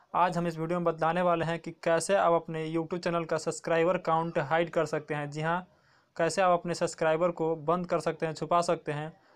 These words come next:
आज हम इस वीडियो में बतलाने वाले हैं। आप लोगों ने पहले एक ऐसा वीडियो देख लिया होगा जिसमें बतलाया जाता है कि कैसे आप अपना सब्सक्राइबर को बंद करें, हाइड करें, लेकिन वह वैसा सेटिंग आपके मोबाइल पर काम नहीं करता है। तो हम भी एक यूट्यूबर है और हमने भी यह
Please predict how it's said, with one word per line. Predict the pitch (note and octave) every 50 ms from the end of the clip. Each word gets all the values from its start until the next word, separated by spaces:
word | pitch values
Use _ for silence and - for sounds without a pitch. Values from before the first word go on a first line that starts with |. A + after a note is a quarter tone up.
| _ _ -
आज | D3+ D3 D#3
हम | E3 E3+
इस | D3+ D#3
वीडियो | D#3+ D#3 E3+ E3
में | D#3+
बतलाने | D#3 D#3 D#3 D#3 D#3 E3+ F3
वाले | E3+ D#3+ D3 C#3+
हैं। | C#3+ D3+ D#3+ E3+ - _ _ _ _ _ _ _ _ _ _ _ _ -
आप | D3 D3 - -
लोगों | E3 E3+ F3+ F3+ F3+
ने | F3+ E3+
पहले | - E3+ E3 E3 F3+ F#3
एक | F3+ F3+ - - - -
ऐसा | D#3 D3+ F#3 F3
वीडियो | E3 D#3+ D#3+ F3 E3
देख | D3 E3+ F3 F3
लिया | F3+ E3+ E3+ E3
होगा | D#3+ D#3+ E3
जिसमें | D#3+ D#3+ D#3 E3 E3 D#3+ E3 F3 F3 - _ _ _ _ _ _ -
बतलाया | D3 D3 D3+ E3 E3+ E3+
जाता | E3+ E3 E3 E3 D3+
है | D#3 D#3+ E3
कि | E3 - D#3 D3+
कैसे | - - D3+ D3 - F#3
आप | F3 E3+ E3
अपना | D#3+ D#3+ D#3+ D#3 D#3 D#3+ - - - _ _ _ _
सब्सक्राइबर | - E3 D3 - - D#3 D3+ D#3 E3 D#3+
को | D#3 - D#3 D3+
बंद | C#3+ D#3+ E3+ E3+
करें, | D#3+ E3 D#3+ E3 E3+ F3 F3+ F#3+ - -
हाइड | - D#3+ E3 D#3+
करें, | - D#3 D3+ D#3+ E3+ F3 - _ _ _ _ _ _ D3+
लेकिन | D3+ D3+ E3 D#3+
वह | D#3 D#3 D#3+ E3 E3 D#3+ - _ _ _ -
वैसा | D3+ C#3+ F3 E3
सेटिंग | - E3 D#3+ D#3+ E3 D#3+ D#3
आपके | D3+ D3+ - D#3
मोबाइल | D#3 D#3 D#3 D#3 D#3
पर | D#3 E3 D#3+ - -
काम | D#3 E3 E3+
नहीं | E3+ E3 D#3+ D3+
करता | - D3+ D3 - D3 C#3+ D3+
है। | E3 - - _ _ _ - _ _
तो | - C#3
हम | D3 D#3
भी | E3+ F3
एक | E3+ E3
यूट्यूबर | E3+ E3 E3 - E3 E3 F3 E3+
है | D#3+ E3 D#3+
और | D#3+ D#3 C#3+
हमने | D3+ D3+ D#3 E3 F3 E3
भी | E3 E3 E3
यह | D#3 D#3+ E3 E3